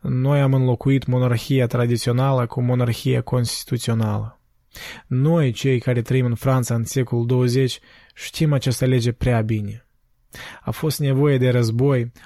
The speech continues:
ocupație, masacre, o mie de pereți de închisoare și o Europă cuprinsă de durere pentru ca unii din noi să aibă vreo două, trei înțelegeri care ar putea slăbi puțin disperarea noastră.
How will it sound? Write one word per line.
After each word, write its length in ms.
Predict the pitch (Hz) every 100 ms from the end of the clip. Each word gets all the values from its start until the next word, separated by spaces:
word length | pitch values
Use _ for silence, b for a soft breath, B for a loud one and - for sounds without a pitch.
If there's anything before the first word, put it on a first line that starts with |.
| B
ocupație, 840 | 123 - - 135 131 - 107 107 B B
masacre, 800 | 127 123 - - 127 123 120 120 B B
o 160 | 127
mie 280 | 131 139 143
de 120 | 127
pereți 360 | 123 131 131 120
de 80 | 120
închisoare 600 | 117 - - 131 123 120
și 200 | 113 -
o 100 | 127
Europă 480 | 123 131 135 127 123
cuprinsă 580 | - 139 - 139 117 120
de 120 | 123
durere 420 | 120 123 131 123
pentru 300 | 117 127 120
ca 100 | 123
unii 320 | 120 139 123
din 220 | 113 113
noi 420 | 110 120 139 131 - B B
să 180 | - 123
aibă 340 | 120 127 123
vreo 200 | 117 120
două, 480 | 110 117 131 123 120
trei 460 | - 123 123 120 127
înțelegeri 640 | 120 - 117 120 117 113
care 220 | - 123 117
ar 120 | 113
putea 320 | - - 123
slăbi 460 | - 120 113 123 123
puțin 600 | - 123 - 123 113 110
disperarea 600 | 110 - 117 113 113 110
noastră. 560 | 113 101 - - -